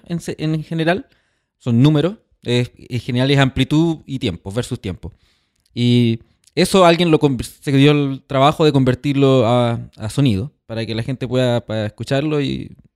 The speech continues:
y bueno, y es entretenido. Pero nosotros no ocupamos el sonido. <laughs> Nosotros ocupamos las series numéricas para, para convertir esto y poder estudiar la, cómo varía y cómo cambia la rotación a través del, del tiempo. Nosotros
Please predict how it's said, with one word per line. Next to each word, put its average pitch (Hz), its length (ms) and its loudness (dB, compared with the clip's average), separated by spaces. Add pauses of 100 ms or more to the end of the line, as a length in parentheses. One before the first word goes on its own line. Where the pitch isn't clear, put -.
y - 60 -20
bueno, 82 260 -8 (500)
y 104 100 -10
es 110 100 0
entretenido. 110 500 -2 (520)
Pero 147 220 4
nosotros 147 240 2
no 156 60 4
ocupamos 131 380 2
el 120 60 2
sonido. 98 340 -6 (260)
<laughs> - 120 -6 (560)
Nosotros 147 280 2
ocupamos 147 300 4
las 139 120 2
series 147 240 2
numéricas 180 640 2
para, 139 460 0
para 139 240 0
convertir 139 480 -2
esto 175 260 -2
y 156 140 2
poder 147 160 6
estudiar 143 340 0
la, 131 340 -2 (240)
cómo 135 200 2
varía 147 400 4
y 139 40 -6
cómo 147 160 0
cambia 147 240 2
la 110 120 2
rotación 139 440 -4
a 131 60 -2
través 127 220 -2
del, 123 240 -4
del 127 140 -8
tiempo. 92 340 -10
Nosotros 120 380 -4